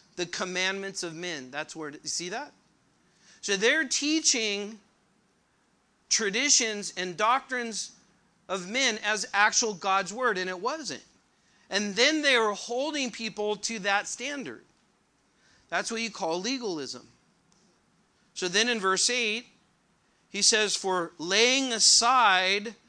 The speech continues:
the commandment of God." That's what you have to do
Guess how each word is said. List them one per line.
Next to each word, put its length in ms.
the 100
commandment 800
of 240
God." 380
That's 240
what 100
you 160
have 280
to 100
do 600